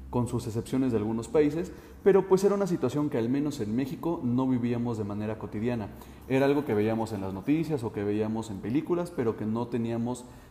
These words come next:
tanto contacto con este tipo de actividades. Tristemente, al día de hoy, esta es una realidad que tenemos presente en gran parte del territorio de nuestro país y en muchas partes de América Latina.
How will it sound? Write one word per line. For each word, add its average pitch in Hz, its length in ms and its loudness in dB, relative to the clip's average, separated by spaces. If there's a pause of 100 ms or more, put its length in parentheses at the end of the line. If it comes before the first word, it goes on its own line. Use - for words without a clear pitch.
(120)
tanto 147 280 2
contacto 123 520 -4
con 110 160 -2
este 113 140 -8
tipo 113 340 -2
de 98 160 -2
actividades. 98 640 -4 (560)
Tristemente, 156 800 2 (800)
al 113 200 4
día 123 220 4
de 127 180 4
hoy, 123 360 0
esta 127 220 -2
es - 80 -8
una 123 200 0
realidad 107 440 -2
que 117 120 -6
tenemos 107 380 -4
presente 107 560 -6 (440)
en 113 200 0
gran 120 280 2
parte 117 300 -2
del 104 160 -2
territorio 107 480 -2
de 107 60 -2
nuestro 101 240 -6
país 135 400 -2
y 120 80 0
en 110 120 0
muchas 117 280 -4
partes 107 500 -6
de 95 380 -6 (400)
América 107 440 -4
Latina. 101 380 -8